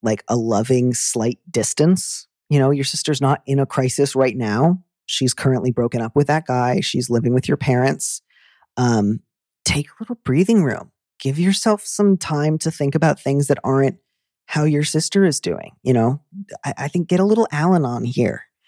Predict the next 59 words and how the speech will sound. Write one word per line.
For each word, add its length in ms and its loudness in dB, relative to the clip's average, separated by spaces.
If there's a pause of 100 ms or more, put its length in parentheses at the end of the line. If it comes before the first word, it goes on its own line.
(260)
You 100 4
know, 340 4
it 200 -4
sounds 200 0
like 120 -4
you 80 -2
spend 200 -2
a 60 2
lot 280 2
of 100 -2
time 260 -2
trying 200 0
to 60 2
make 140 0
sure 160 0
you're 100 0
controlling 460 0
and 60 2
managing 360 0
your 100 0
sister's 380 -2
experience 540 0
with 100 -2
her 160 -2
own 180 0
mental 220 -2
health 240 -4
issues. 560 0 (600)
And 160 0
it 120 -6
sounds 460 -4
like 160 0
that's 180 -2
not 200 -2
working 300 2
for 200 0
you. 320 0
And 80 2
it 80 0
doesn't 260 -4
seem 180 4
like 140 0
it's 140 -8
made 220 0
her 320 0
problems 460 0
go 160 2 (100)
away 200 -2 (100)
either. 400 0 (320)
So 120 -2
I 20 4
don't 140 2
say 140 4
that, 140 2
like, 180 -6 (200)
pretend 340 2
she 100 0
doesn't 200 0
exist, 640 0